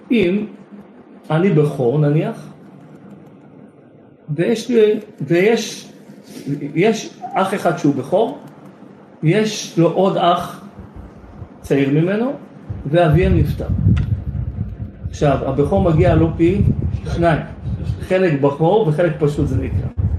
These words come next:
עכשיו, האבא, יש לו שלוש שדות. שלא נסתבך בחשבון, יש לו שלוש שדות. כולם שוות.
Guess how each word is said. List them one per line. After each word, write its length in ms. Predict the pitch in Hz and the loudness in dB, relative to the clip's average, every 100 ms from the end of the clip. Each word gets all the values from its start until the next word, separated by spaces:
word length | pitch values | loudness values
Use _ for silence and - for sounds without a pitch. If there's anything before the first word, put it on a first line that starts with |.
| - - - - - - - - - | -6 -10 -6 -4 -2 0 0 -2 -6
עכשיו, 380 | - - 139 139 | -4 0 2 2
האבא, 560 | 214 269 196 196 262 - - - - - - | 2 2 2 2 0 -4 -14 -20 -20 -20 -6
יש 300 | 160 233 - | -2 -2 0
לו 100 | 220 | 0
שלוש 280 | 220 214 254 | 2 2 2
שדות. 340 | - 175 170 151 - - - - | 0 0 0 -4 -12 -20 -20 -6
שלא 120 | 175 | 0
נסתבך 400 | 196 165 170 156 | 0 0 0 0
בחשבון, 540 | 139 151 139 131 208 277 | 0 -2 -2 0 0 2
יש 140 | 175 | 0
לו 80 | - | 0
שלוש 300 | - 214 170 | 0 0 0
שדות. 420 | - 143 - - 190 147 160 - - - - - - - - - - - - 143 123 120 - 120 - - - | 0 0 -2 0 2 2 0 -6 -12 -16 -20 -20 -20 -20 -20 -20 -20 -18 -14 -12 -8 -8 -8 -16 -18 -20 0
כולם 400 | 190 196 214 233 | 4 4 4 2
שוות. 540 | 214 240 190 202 - | 2 2 4 4 2